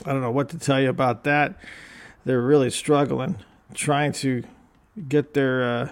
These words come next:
number down. I don't know what they're doing, really. The U K reported a two hundred and twenty thousand cases for a three-day period. It's up thirty-two percent. C D C estimates that the B A two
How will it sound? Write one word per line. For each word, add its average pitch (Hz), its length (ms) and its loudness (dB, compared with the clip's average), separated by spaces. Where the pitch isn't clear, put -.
number 147 320 2
down. 147 360 2
I 120 40 0
don't 139 160 -2
know 139 80 0
what 151 180 2
they're 117 160 2
doing, 120 300 2
really. 123 380 0
The 139 200 -4
U 170 160 6
K 185 260 6
reported 165 580 6
a 139 260 4
two 185 260 2
hundred 175 200 8
and 139 80 2
twenty 185 380 4
thousand 185 440 4
cases 190 460 2
for 151 140 0
a - 40 2
three-day 160 480 4
period. 160 340 4
It's 131 80 0
up 147 160 -2
thirty-two 151 580 0
percent. 127 640 -2
C 170 200 4
D 151 120 2
C 156 200 6
estimates 151 520 4
that 131 140 -2
the 139 80 -4
B 156 260 4
A 151 120 8
two 143 640 6